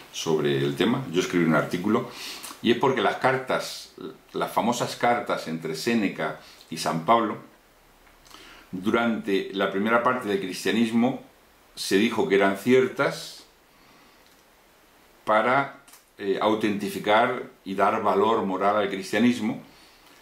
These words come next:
Luego se dijo que eran falsas cuando se vio que Séneca en realidad no tenía por qué ser considerado maestro ni ser idolatrado, como lo es en las cartas, por, eh, San Pablo.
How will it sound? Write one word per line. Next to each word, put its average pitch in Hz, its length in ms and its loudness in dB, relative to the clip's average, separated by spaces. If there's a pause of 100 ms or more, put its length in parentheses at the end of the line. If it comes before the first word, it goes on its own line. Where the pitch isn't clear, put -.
Luego 120 420 6
se 101 120 -4
dijo 117 220 -2
que 110 80 -2
eran 107 200 0
falsas 123 600 -2
cuando 95 280 -2
se 95 160 -4
vio 104 340 0 (540)
que 92 100 -2
Séneca 90 640 0 (480)
en 87 160 -4
realidad 92 520 2
no 92 260 -4
tenía 90 300 0
por 85 180 -2
qué 90 160 2
ser 90 340 0
considerado 87 680 0
maestro 87 880 -2
ni 87 160 -4
ser 98 280 2
idolatrado, 95 760 0
como 71 200 -8
lo 80 140 2
es 87 200 -2
en 69 80 -4
las 71 120 -6
cartas, - 520 -4 (460)
por, 90 340 2
eh, 76 300 -4
San - 280 -2
Pablo. 120 400 2